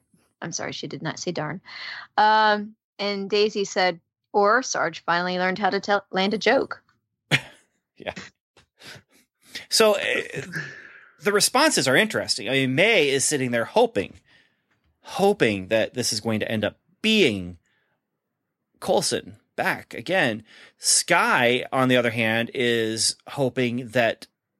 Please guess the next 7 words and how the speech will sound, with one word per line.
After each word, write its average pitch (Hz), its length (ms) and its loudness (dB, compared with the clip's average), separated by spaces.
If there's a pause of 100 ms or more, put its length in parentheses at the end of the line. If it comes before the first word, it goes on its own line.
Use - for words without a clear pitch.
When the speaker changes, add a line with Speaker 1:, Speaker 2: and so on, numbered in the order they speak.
(160)
Speaker 2:
Sarge 135 460 2
is 117 80 -2
just 127 160 -4
going 120 200 0
to 110 400 -4
recognize 110 760 -2 (600)
the - 80 -6